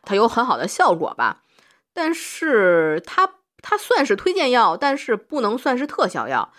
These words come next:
它有效，但是也有很大的危险性。我们不太建议在家里，就如果说这个患者他家里有渠道，自己能学到这两种药，我们也不太建议在家里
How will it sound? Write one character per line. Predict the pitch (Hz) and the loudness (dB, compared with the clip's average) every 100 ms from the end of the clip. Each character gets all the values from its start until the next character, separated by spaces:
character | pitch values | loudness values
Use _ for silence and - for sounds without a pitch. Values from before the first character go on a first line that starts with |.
| - _ | -20 _
它 | 359 | 0
有 | 330 151 - | 2 2 0
效， | 302 294 147 - | 2 4 2 -2
但 | 302 | -4
是 | 285 185 | -2 0
也 | 220 | 4
有 | 262 | 4
很 | 285 - | 2 -2
大 | 214 | -2
的 | 185 | -2
危 | 294 | -4
险 | 165 | -6
性。 | 156 139 - _ _ _ | -6 -6 -8 _ _ _
我 | 151 | -2
们 | 170 240 247 | 0 -2 -4
不 | 254 | -6
太 | 294 - 226 | -2 0 2
建 | 226 202 196 | 0 0 0
议 | 175 | -2
在 | 208 175 | 0 -2
家 | 170 196 190 | 0 0 0
里， | 123 | 0
就 | 208 | 0
如 | 233 | 4
果 | 403 277 | 4 4
说 | - 262 | 4 2
这 | |
个 | 214 | 2
患 | 190 254 196 | 2 0 0
者 | 120 | -6
他 | - 226 | -4 -4
家 | 233 262 | -2 0
里 | |
有 | 240 113 | 0 0
渠 | - - | -4 -4
道， | 214 294 - - | 0 2 0 -4
自 | 302 240 | -8 -8
己 | 98 | -8
能 | 120 214 | -8 -8
学 | - 160 202 | -6 -2 2
到 | 285 | 2
这 | 196 | 2
两 | 143 156 | -2 -4
种 | 120 | -4
药， | 139 123 - _ _ _ _ _ | -2 -2 -4 _ _ _ _ _
我 | - 156 | -4 0
们 | 185 202 190 | 2 2 0
也 | 135 | -2
不 | 117 - 185 | -6 -6 0
太 | 254 | 0
建 | 202 208 185 | 0 -2 -2
议 | |
在 | 165 | -2
家 | 165 208 185 | -2 -2 -2
里 | 90 | -6